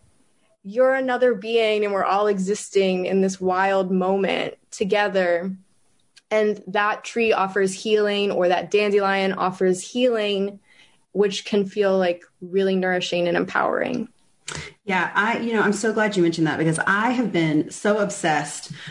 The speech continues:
Speaker 2: with trees lately that I'm like, "Do I need a new midlife crisis where I just go study trees and be a person who knows all about trees?" Because there's something soothing about being around trees and nature for me right now. And I know it has to do with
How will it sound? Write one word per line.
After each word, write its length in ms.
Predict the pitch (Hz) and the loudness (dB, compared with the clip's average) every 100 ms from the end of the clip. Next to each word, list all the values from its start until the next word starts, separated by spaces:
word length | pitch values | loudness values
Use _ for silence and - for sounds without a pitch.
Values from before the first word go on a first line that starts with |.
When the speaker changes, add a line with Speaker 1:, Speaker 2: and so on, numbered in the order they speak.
| - | -6
Speaker 2:
with 240 | 180 175 - | 0 0 -2
trees 340 | - 185 165 | -2 0 0
lately 300 | 170 151 160 | -2 0 0
that 160 | 160 175 | 0 0
I'm 200 | 185 220 | 2 2
like, 320 | 208 180 - - - | 2 0 -4 -16 -8
"Do 100 | 220 | -4
I 100 | 226 | 0
need 340 | 294 359 403 - | 2 2 0 -4
a 60 | 226 | 0
new 440 | 202 190 190 202 | 2 2 2 2
midlife 400 | 190 180 196 190 | 2 0 0 -2
crisis 420 | - 160 160 185 - | -2 -2 -2 -2 0
where 100 | 175 | 0
I 40 | |
just 240 | 202 202 | 0 -2
go 180 | 190 180 | 0 0
study 380 | 180 - 180 190 | 0 0 0 0
trees 500 | 180 165 156 196 196 | 0 0 2 0 0
and 200 | 190 170 | 0 2
be 240 | 180 180 | 2 2
a 60 | 175 | 0
person 420 | - 175 - 208 | -2 -2 0 0
who 80 | 190 | 2
knows 200 | 170 165 | 2 0
all 120 | 165 | 0
about 160 | 170 165 | 0 0
trees?" 180 | 208 202 - - | 0 -2 -8 -4
Because 280 | 240 254 247 | -2 0 0
there's 180 | 226 - | 0 0
something 340 | 240 - 254 | 0 0 -2
soothing 720 | - - 220 208 175 156 160 | -2 -2 2 2 2 2 0
about 320 | 160 165 160 | 0 0 -2
being 460 | 165 170 165 170 180 - - | 0 2 2 0 -4 -14 -4
around 260 | 175 156 147 | -2 0 0
trees 340 | 185 180 175 | 2 2 2
and 100 | 165 | 0
nature 300 | 160 156 160 | 0 -2 -4
for 100 | - | 0
me 140 | 151 | 2
right 180 | 143 135 | 2 2
now. 160 | 143 139 | 0 0
And 140 | 190 | 0
I 80 | 185 | 2
know 500 | 190 220 247 302 285 | 2 2 2 0 -2
it 100 | 175 | -2
has 220 | 160 160 | -4 -4
to 80 | - | -2
do 220 | 190 139 | 0 2
with 320 | 135 139 180 | 2 0 -2